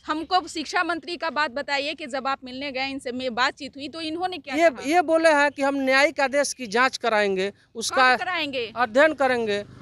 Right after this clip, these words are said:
Speaker 2: अब कब कराएंगे, अब ये, ये तो हम लोग आज दस साल से देख रहे हैं, आप लोगों के चैनल के माध्यम से दस साल से आप लोग, आप लोगों से हम भी, हम लोग गुहार लगा रहे हैं। अभी कब कराएंगे,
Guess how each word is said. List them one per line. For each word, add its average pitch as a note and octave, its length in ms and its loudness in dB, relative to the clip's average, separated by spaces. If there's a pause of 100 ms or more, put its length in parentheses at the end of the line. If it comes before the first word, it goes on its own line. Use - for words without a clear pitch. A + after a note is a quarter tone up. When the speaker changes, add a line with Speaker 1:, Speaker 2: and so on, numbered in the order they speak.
(100)
Speaker 2:
अब F#3 260 -6
कब D#4+ 200 6
कराएंगे, E4 460 4
अब D4+ 280 4
ये, D4 300 4
ये C4+ 60 0
तो C#4 140 -4
हम C4+ 180 0
लोग C#4 120 2
आज C4 140 2
दस D4 320 4
साल E4 160 2
से D#4 140 -4
देख D4 220 -2
रहे C#4+ 140 0
हैं, F3 200 -4 (300)
आप A3+ 180 2
लोगों C4+ 140 4
के C4 120 2
चैनल C#4+ 320 2
के C#4 140 0
माध्यम C#4 360 2
से C4+ 120 -4
दस C4+ 320 2
साल C#4 180 2
से C4+ 180 0
आप C4+ 180 0
लोग, C4 120 -2 (320)
आप B3 160 2
लोगों C4+ 200 4
से C4 120 -2
हम C4 160 0
भी, C4 160 -2
हम A#3 200 -2
लोग C4 140 0
गुहार B3+ 280 4
लगा B3 240 4
रहे A#3 120 2
हैं। A3 60 2
अभी G#3+ 100 -4
कब D4 360 4
कराएंगे, C#4 540 2